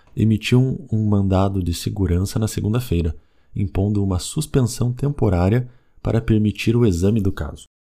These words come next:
A decisão final sobre a reclamação ainda está pendente. Entre as preocupações estava a destruição de habitats de espécies protegidas,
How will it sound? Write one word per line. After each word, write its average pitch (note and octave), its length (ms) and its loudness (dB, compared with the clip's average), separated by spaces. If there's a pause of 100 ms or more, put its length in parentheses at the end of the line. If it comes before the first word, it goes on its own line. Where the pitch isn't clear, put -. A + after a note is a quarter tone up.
(340)
A - 120 -2
decisão B2+ 400 2
final G2+ 360 0
sobre F#2+ 240 -2
a F2+ 40 0
reclamação F#2+ 600 -2
ainda G#2+ 240 0
está G#2 220 -2
pendente. F2 560 -2 (400)
Entre D3 260 0
as C#3 60 0
preocupações G#2 840 0
estava G2 380 0
a - 20 4
destruição F#2+ 640 -2
de G2 80 0
habitats F2 500 -2
de F#2 80 -2
espécies - 480 -4
protegidas, F2+ 800 -2